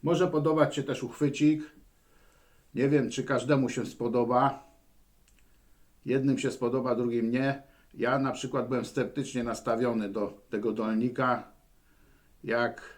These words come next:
widziałem go na ilustracjach, że on jest taki króciutki, czy to będzie w ogóle dobrze trzymać w ręku. Ale jest to wędka do takiego lekkiego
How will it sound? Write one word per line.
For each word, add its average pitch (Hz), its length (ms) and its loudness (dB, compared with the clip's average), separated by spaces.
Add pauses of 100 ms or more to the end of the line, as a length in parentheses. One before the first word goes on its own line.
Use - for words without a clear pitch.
(200)
widziałem 113 580 0
go 110 300 -2 (1120)
na 110 160 -6
ilustracjach, 117 880 -2 (800)
że 110 200 -6
on 123 140 0
jest 117 140 -2
taki 120 220 -6
króciutki, 131 580 -4
czy - 120 -12
to 117 120 -4
będzie 120 240 -2
w 113 80 -4
ogóle 117 300 -2
dobrze 113 320 -2
trzymać 110 460 -6
w 107 40 -8
ręku. 113 540 -4 (1400)
Ale 175 680 4 (260)
jest 131 200 -2
to 127 120 2
wędka 139 480 0
do 113 140 -2
takiego 120 460 0
lekkiego 123 880 -2